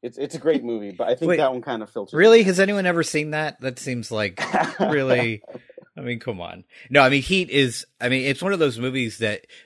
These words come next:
Speaker 2: the reason I haven't covered it on the show at this point is, like, what do I have to say about Heat that hasn't already been said? So I'm just gonna talk for an hour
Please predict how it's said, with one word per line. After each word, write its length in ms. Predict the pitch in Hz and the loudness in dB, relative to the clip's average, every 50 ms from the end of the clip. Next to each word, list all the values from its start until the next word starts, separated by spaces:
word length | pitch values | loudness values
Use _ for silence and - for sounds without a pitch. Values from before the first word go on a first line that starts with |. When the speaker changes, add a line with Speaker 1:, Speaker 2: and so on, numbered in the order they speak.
| _ | _
Speaker 2:
the 100 | 117 123 | -6 -4
reason 320 | 123 143 160 160 147 156 135 | 0 0 0 0 0 -2 -2
I 80 | 123 | -2
haven't 340 | 110 113 127 123 127 120 - | -2 -2 -2 -2 -2 -4 -8
covered 360 | - - 120 107 120 117 113 | -8 -8 -6 -6 -6 -4 -4
it 160 | 120 117 - - | -4 -4 -4 -6
on 200 | - 113 113 113 | -6 -6 -6 -4
the 80 | 110 101 | -6 -6
show 260 | - - 110 104 107 | -6 -4 -4 -4 -4
at 80 | 120 117 | -4 -4
this 160 | - 131 - | -6 -8 -8
point 260 | - 139 143 147 123 | -6 -6 -6 -6 -6
is, 140 | 110 113 - | -8 -6 -4
like, 160 | 127 113 - | -4 -4 -4
what 180 | 127 123 160 190 | -4 -4 -4 -2
do 100 | 190 165 | 0 0
I 80 | 147 139 | 0 0
have 120 | 139 127 | 0 -2
to 60 | 123 | -6
say 160 | 123 - 135 123 | -6 -4 -4 -4
about 200 | 113 113 101 101 | -2 -4 -6 -8
Heat 360 | - 113 110 110 107 - _ _ - - _ _ - | -10 -10 -10 -10 -12 -14 _ _ -20 -20 _ _ -4
that 180 | 135 131 117 | -2 -2 0
hasn't 300 | 110 127 131 120 135 127 | 2 0 0 0 0 -2
already 220 | 120 120 120 117 110 | 0 0 -2 -2 -2
been 160 | 104 101 98 | -4 -6 -6
said? 220 | - 113 98 92 | -6 -6 -6 -6
So 100 | - 113 | -6 -8
I'm 60 | 107 104 | -8 -8
just 120 | 107 - | -8 -8
gonna 120 | - 104 | -8 -8
talk 300 | 92 - 113 107 107 - | -6 -4 -4 -4 -4 -4
for 140 | - - 113 | -4 -6 -4
an 40 | 101 | -4
hour 400 | 101 104 107 107 104 101 98 95 | -2 -2 -4 -4 -4 -6 -6 -8